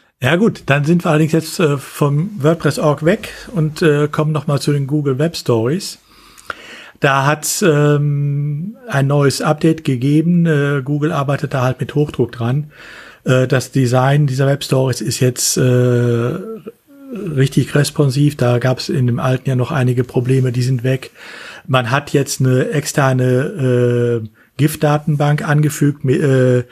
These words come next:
mit kleinen Bewegbildern. Ähm, man hat neue Textsets gemacht. Äh, hört sich alles gut an, muss nur dazu sagen, die neuen Textsets zum Beispiel, ähm, also weitere Gestaltungsmöglichkeiten für den Text,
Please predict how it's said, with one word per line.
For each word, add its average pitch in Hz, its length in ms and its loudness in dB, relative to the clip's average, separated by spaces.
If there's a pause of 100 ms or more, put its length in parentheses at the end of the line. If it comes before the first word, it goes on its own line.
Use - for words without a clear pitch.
(300)
mit 123 140 -2
kleinen 127 280 2
Bewegbildern. 151 720 2 (920)
Ähm, 139 1400 -2
man 135 160 -2
hat 139 200 0
neue 127 200 0
Textsets 160 560 0
gemacht. 165 560 -2 (340)
Äh, 147 180 4
hört 165 200 4
sich - 160 -2
alles 156 260 2
gut 151 220 -2
an, 165 220 2
muss 160 240 0
nur 151 140 2
dazu 156 300 2
sagen, 156 220 2
die 147 120 -2
neuen 139 260 -2
Textsets 165 460 0
zum 156 120 0
Beispiel, 151 580 2
ähm, 139 420 -2 (280)
also 113 200 0
weitere 135 280 2
Gestaltungsmöglichkeiten 127 1120 0
für 131 160 -2
den 120 140 -2
Text, 151 400 -2